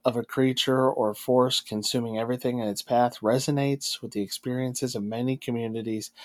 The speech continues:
facing displacement and exploitation.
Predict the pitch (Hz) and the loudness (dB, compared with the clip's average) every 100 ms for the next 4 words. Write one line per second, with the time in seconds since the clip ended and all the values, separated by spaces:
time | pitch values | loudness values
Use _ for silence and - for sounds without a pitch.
0 | - - _ 127 123 - 117 104 98 - | -18 -20 _ 4 4 0 -4 -4 -4 -4
1 | - 120 107 - 95 98 120 107 92 - | 2 2 2 -2 -4 -4 -6 -6 -8 -6
2 | 98 87 104 98 - - | -6 -4 -2 -2 -4 -10